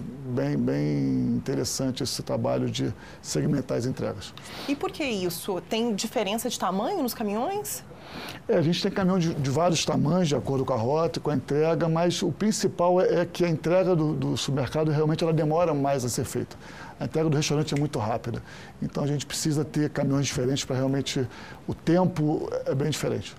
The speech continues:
Speaker 2: E nas áreas administrativa e financeira, depois da adoção de práticas de governança com muito rigor da contabilidade, na elaboração dos relatórios de acompanhamento de cada área, isso te ajudou a melhorar, é, o lucro?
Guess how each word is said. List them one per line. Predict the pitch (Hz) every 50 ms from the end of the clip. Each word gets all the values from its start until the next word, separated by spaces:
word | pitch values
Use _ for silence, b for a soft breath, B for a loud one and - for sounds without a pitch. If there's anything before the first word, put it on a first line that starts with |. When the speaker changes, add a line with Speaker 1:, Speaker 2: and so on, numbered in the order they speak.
| -
Speaker 2:
E | - 320
nas | 392 523 523 -
áreas | 359 302 285 294 254
administrativa | 262 262 220 233 254 254 233 - - 247 233 233 - - 285 269 254
e | 277
financeira, | - 285 269 262 254 247 226 - - 202 180 175 170 170
depois | 165 175 208 254 254 - - 254 277 330 359
da | 311 302 285
adoção | 262 233 233 240 233 - 226 220
de | 214 240
práticas | 247 - 247 220 226 226 - - 254 240 190
de | 196 262
governança | 226 254 262 233 254 233 226 202 208 214 220 208 - 233
com | 214 - -
muito | 214 202 202 220 214 -
rigor | 180 196 196 175 190 190 202 220
da | 214 214
contabilidade, | 208 202 180 196 185 175 180 185 165 175 175 196 220 226 208 202 180 180 170 170 185
na | 190 196
elaboração | 196 196 196 185 175 185 180 - 202
dos | 190 185
relatórios | - 185 170 170 175 190 185 170
de |
acompanhamento | 202 185 208 190 190 208 196 190 180 175 175 180 202 214 208 -
de | - -
cada | - 202 190 180 175 170
área, | 165 170 180 202 214 208 214 B B B B B B B B B
isso | 277 277 403
te | 392 -
ajudou | 320 294 254 254 202 220 220 226
a | 233
melhorar, | 214 226 240 214 202 208 208 180 180 190 233 294 - - - - -
é, | - 185 170 170 165 165 -
o | - 208
lucro? | 202 220 269 277 - - 214 196 196